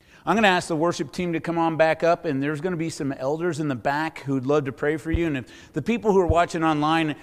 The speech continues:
I, I've been told I need to say this, so the people who are watching online, if you need prayer, call the church office. We would love to pray with you as well. But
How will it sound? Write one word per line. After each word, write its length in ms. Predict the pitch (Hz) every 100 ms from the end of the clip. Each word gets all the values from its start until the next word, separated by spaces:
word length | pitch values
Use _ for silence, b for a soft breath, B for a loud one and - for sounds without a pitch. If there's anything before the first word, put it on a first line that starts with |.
| B
I, 140 | - 165 151
I've 60 |
been 160 | 147 143
told 240 | 143 147
I 60 | 147
need 180 | 135 127
to 80 | 110
say 220 | 143 139
this, 220 | 120 120
so 80 | 123
the 100 | 120
people 320 | 170 185 170
who 40 |
are 80 | 170
watching 380 | 156 165 165 151
online, 460 | 151 143 147 165 160
if 140 | 123 B B B
you 180 | 143 196
need 260 | 202 190 -
prayer, 220 | 165 170
call 180 | 196 196
the 100 | 175
church 300 | 180 156 151
office. 420 | 147 151 160 147
We 140 | 151
would 160 | 151 123
love 240 | 135 147
to 80 | 135
pray 240 | - 143
with 220 | 147 135 147
you 100 | 143
as 160 | 120
well. 260 | 127 139 151
But 240 | 127 123